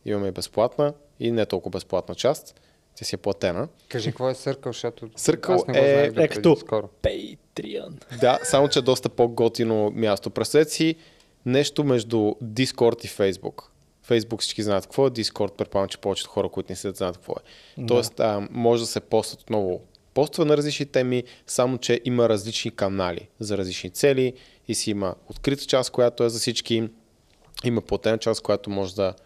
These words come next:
Speaker 1: а, се присъедините, ако искате. Имам доста интересни теми там.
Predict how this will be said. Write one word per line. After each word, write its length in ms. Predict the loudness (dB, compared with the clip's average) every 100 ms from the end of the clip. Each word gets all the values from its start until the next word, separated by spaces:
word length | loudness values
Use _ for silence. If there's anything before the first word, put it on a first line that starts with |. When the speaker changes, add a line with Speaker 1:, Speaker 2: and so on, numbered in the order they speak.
| _ _
Speaker 1:
а, 140 | -10
се 120 | -8
присъедините, 460 | -8 -6 -4 -4 -6
ако 160 | -4 -4
искате. 440 | -4 -2 0 0 -4 -18 -20 -2
Имам 160 | 0 2
доста 240 | 2 2
интересни 440 | 0 2 2 0
теми 260 | 0 2 2
там. 420 | 0 0 0 -6